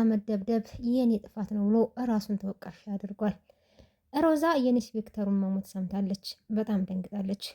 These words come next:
ባንቴኑ ሮዛን አንቋታል። «ቆመህ አትሄድም። አይ አንበሳ ቢሞትም አያረጅም። ስለዚህ እኔ ጀግና ነኝ፣ እኔ ባንቴኑ ነኝ፣ እኔ ታምሜ እንኳን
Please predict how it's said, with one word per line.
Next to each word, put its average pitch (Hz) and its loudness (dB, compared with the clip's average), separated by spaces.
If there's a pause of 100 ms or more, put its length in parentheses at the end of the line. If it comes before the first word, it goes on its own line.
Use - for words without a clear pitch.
(140)
ባንቴኑ 247 2 (360)
ሮዛን 214 0 (320)
አንቋታል። 214 -2 (580)
«ቆመህ 240 2
አትሄድም። 220 2 (360)
አይ 247 -4 (320)
አንበሳ 269 0 (440)
ቢሞትም 233 2 (240)
አያረጅም። 220 0 (520)
ስለዚህ 247 4 (380)
እኔ 233 4 (120)
ጀግና 208 0
ነኝ፣ 208 4 (280)
እኔ 262 2 (120)
ባንቴኑ 226 0
ነኝ፣ 214 4 (680)
እኔ 247 2 (360)
ታምሜ 220 4
እንኳን 208 2